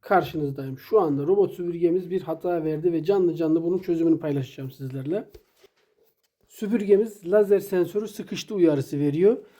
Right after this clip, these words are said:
Uygulamaya da arkadaşlar, e, ana fırça sıkıştı bildirimi gidiyor.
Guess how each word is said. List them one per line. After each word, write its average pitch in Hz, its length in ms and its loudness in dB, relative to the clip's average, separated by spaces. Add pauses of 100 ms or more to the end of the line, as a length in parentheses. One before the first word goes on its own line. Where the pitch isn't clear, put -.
(180)
Uygulamaya 190 680 4
da 160 100 0
arkadaşlar, 165 580 -4
e, 151 380 -4
ana 196 280 0
fırça 151 300 -4
sıkıştı 196 760 0 (300)
bildirimi 180 640 -2
gidiyor. 165 440 -2